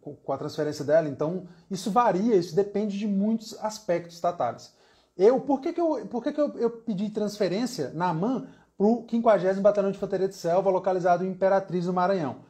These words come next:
né? Essa foi minha primeira unidade. Por que que eu fiz isso? Principalmente por dois motivos, tá?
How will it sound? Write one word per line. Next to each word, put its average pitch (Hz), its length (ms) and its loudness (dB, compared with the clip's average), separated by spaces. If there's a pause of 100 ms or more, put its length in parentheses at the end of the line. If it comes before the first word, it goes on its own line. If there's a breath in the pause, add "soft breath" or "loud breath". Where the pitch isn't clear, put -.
né? 135 140 -6
Essa 147 160 -6
foi 165 160 -4
minha 175 140 0
primeira 170 360 -2
unidade. 156 380 0
Por 247 240 -4
que 226 140 0
que 226 80 -4
eu 208 60 2
fiz 196 280 -2
isso? 127 280 -8 (840 soft breath)
Principalmente 294 480 2
por 285 160 0
dois 254 220 4
motivos, 165 640 -4
tá? 196 280 2